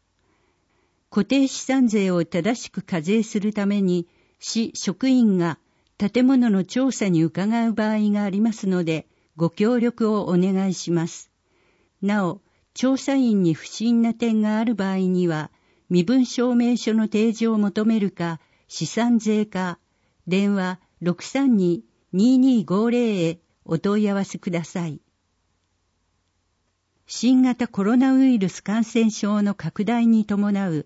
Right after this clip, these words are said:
市税の猶予制度、申告期限などの個別延長。アイディー一零二三二五七。一、市税の猶予制度。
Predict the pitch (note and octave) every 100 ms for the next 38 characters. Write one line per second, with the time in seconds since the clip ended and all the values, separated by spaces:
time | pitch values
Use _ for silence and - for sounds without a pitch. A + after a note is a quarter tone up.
0 | _ _ _ _ - E3+ E3 B3+ C4 A#3+
1 | G3+ G3+ B3+ B3 A#3 - A3+ G#3 D3+ D3
2 | - _ _ _ _ - - B3 B3 C4+
3 | - - B3 B3+ B3 A3+ G3+ F3+ D#3+ D#3
4 | - D#3 G#3+ - G#3+ G3+ F#3 - F3 E3+
5 | D#3 D3 _ _ _ _ _ _ _ _
6 | _ _ _ - A3 A3+ B3 G#3 D3 F3+
7 | _ _ _ F3+ - B3+ C4 B3+ G3 E3
8 | D#3 - _ _ - A3 A#3 B3+ B3+ G3
9 | E3 G3 G3+ F#3+ E3 C3+ - _ _ _
10 | _ _ _ _ _ _ _ F#3 D3+ -
11 | F#3+ E3+ - _ _ - F3+ E3+ C4 B3+
12 | A#3+ G#3+ A3+ C4 B3+ B3 - A#3+ G3+ D3+
13 | C#3+